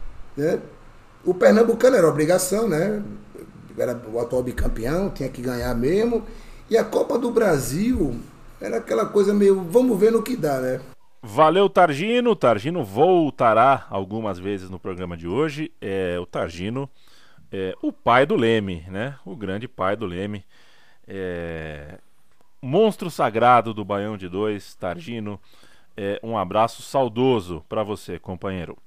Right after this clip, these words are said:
Speaker 2: O Leão, o Sport, começou a temporada, é, aqui é a temporada no dois mil e oito, né? Vamos pingar pra dois mil e oito, terminou dois mil e sete, ficou na A, tudo certinho. É, e começou a temporada de dois mil e oito como favorito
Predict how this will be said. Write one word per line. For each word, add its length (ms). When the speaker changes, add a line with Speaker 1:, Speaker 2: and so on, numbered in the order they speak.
Speaker 2:
O 120
Leão, 520
o 80
Sport, 720
começou 500
a 60
temporada, 760
é, 100
aqui 260
é 40
a 40
temporada 460
no 160
dois 260
mil 140
e 80
oito, 400
né? 140
Vamos 320
pingar 480
pra 120
dois 180
mil 140
e 20
oito, 280
terminou 340
dois 140
mil 100
e 40
sete, 440
ficou 320
na 360
A, 60
tudo 220
certinho. 600
É, 200
e 80
começou 440
a 60
temporada 560
de 60
dois 120
mil 120
e 100
oito 180
como 160
favorito 720